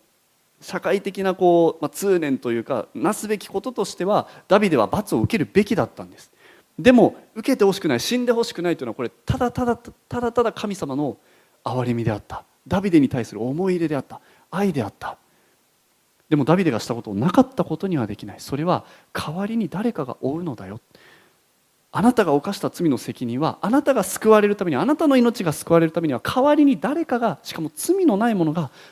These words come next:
負わなければならないのだよ。罪のない赤子が、子供があなたのために命を捨てるのだよ。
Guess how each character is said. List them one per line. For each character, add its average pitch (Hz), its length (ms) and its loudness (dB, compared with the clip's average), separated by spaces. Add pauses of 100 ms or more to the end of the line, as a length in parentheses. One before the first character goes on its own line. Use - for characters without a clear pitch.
(160)
負 135 100 -6
わ 202 100 0
な 247 140 2
け 220 140 -2
れ 170 80 2
ば 175 200 0 (280)
な 117 120 -6
ら 165 120 -2
な 151 120 0
い 107 40 0
の 95 120 -6
だ 95 120 -8
よ。 113 120 -8 (520)
罪 190 280 0
の 156 120 4
な 170 140 2
い 160 80 -6 (120)
赤 175 300 -6
子 180 100 -4
が、 165 200 -4 (480)
子 151 140 -6
供 156 220 0
が 143 200 -8 (340)
あ 123 100 -12
な 135 120 -8
た - 100 -10
の 104 100 -8
た 101 140 -16
め 110 100 -10
に 120 200 -8 (540)
命 160 400 -4
を 123 160 -6 (360)
捨 - 120 -18
て 147 120 -2
る 160 100 2
の 135 120 0
だ - 140 -12
よ。 - 140 -12